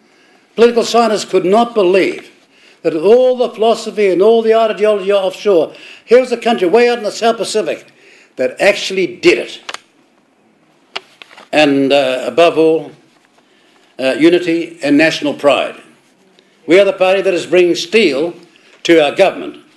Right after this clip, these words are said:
through the hard times and, above all, experience and common sense. We have a highly experienced team of ministers and M Ps,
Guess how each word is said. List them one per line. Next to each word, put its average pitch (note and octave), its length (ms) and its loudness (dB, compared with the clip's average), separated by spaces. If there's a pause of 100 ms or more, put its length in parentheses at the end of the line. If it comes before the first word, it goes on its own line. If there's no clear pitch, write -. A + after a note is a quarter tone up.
(220)
through D#3 120 -2
the C#3+ 140 2
hard F3 260 2
times C#3+ 300 -2
and, C#3 80 -2
above D#3 300 0
all, D#3+ 220 2
experience F3 540 -2 (480)
and C3 220 -4
common D3+ 300 2
sense. - 460 -4 (920)
We D3+ 80 4
have D#3+ 120 4
a D3+ 100 0
highly G3 320 0
experienced F3+ 680 -2
team F#3 220 2
of E3+ 140 0
ministers F#3+ 520 -4 (380)
and E3 160 4
M F#3 180 0
Ps, F#3 440 -8